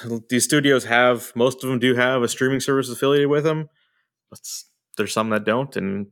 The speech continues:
I guess that Fox is kind of a gray area. I don't know if they made a deal before that happened, like, "Well, Fox movies go here."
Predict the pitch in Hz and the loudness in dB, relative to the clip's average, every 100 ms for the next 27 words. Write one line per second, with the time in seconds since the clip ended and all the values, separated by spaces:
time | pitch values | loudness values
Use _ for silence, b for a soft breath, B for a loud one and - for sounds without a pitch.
0 | - 101 101 - - - 104 104 - 104 | -14 -8 -6 -6 -10 0 0 0 -6 -4
1 | 113 110 101 101 101 107 101 107 123 131 | -2 -2 -4 -2 2 2 2 2 2 0
2 | 101 101 95 98 101 98 95 98 101 139 | 0 -2 -2 -4 -2 -2 -2 -2 0 0
3 | - _ _ _ _ _ _ 104 98 - | -4 _ _ _ _ _ _ -8 -8 -8
4 | 101 98 98 104 107 110 120 120 120 131 | -2 2 2 2 0 0 -2 -2 -2 -4
5 | 139 95 - - - - 147 - 95 92 | -6 -6 -6 -8 -4 -2 -2 -4 -8 -8
6 | - - - 98 - - - | -12 -12 -10 -8 -8 -10 -18